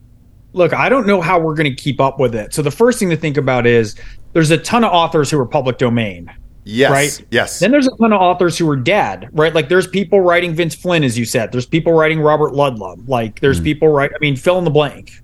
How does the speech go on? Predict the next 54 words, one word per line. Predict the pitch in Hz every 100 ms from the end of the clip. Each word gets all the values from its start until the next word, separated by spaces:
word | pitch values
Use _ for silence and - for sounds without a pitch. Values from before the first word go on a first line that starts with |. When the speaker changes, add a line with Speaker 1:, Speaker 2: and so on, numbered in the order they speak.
| -
Speaker 1:
right? | 135 127 127 - - - - - -
So | - 196
if | 175
a | 165
publisher | 208 269 262 185
controls | 175 156 185 180 147
the | 131
rights | 127 226 -
to | - 123
that, | 117 104 123 - - - - - - - - - - - - - -
what's | 127 117 123 151 175
that | 196 196 127
mean, | 113 101 104
right? | 143 131
Speaker 2:
Yeah. | 127
Speaker 1:
You | 147
don't | 170
have |
to | 160
pay, | 151 175 - - -
or | 180
you | 190
don't | 151
have | 143
to |
pay | 147 156
royalties. | 127 123 127 151 156 190 202 - - - - -
You | 143
could | 151 147
spin | - 175 170
it |
up | 160 160
and | 156
control | 139 - 147
that | 120 120
aspect. | 151 190 - 113 104
Now, | 165 165
for | 175
Orphan | 202 240 190
X, | 185 185 -
I | 165 185
own | 175 175 165
all | 147 143 127
of | 107
that, | 110 101 110
right? | 147 131 135
And | 135
so | 151
if | 127
that's | 160 175
put | - - 165 165
into | 151 143 156
the | 131 120
windmill, | 120 156 156 135 113 110 113